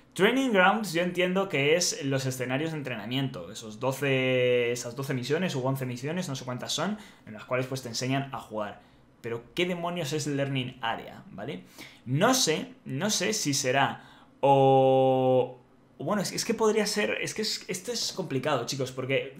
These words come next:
Training Grounds puede ser el nuevo campo de tiro, que ya comentamos en un vídeo, que se filtró una imagen, ¿vale? Que era un campo, pues, de entrenamiento.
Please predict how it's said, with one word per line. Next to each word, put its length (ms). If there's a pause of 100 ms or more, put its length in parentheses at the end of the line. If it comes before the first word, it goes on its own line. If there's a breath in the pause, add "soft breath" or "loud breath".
Training 340
Grounds 320
puede 180
ser 160
el 240
nuevo 240
campo 300
de 100
tiro, 320
que 160
ya 140
comentamos 440
en 60
un 140
vídeo, 260
que 80
se 100
filtró 300
una 120
imagen, 380
¿vale? 280 (420 loud breath)
Que 160
era 180
un 80
campo, 240
pues, 140
de 60
entrenamiento. 720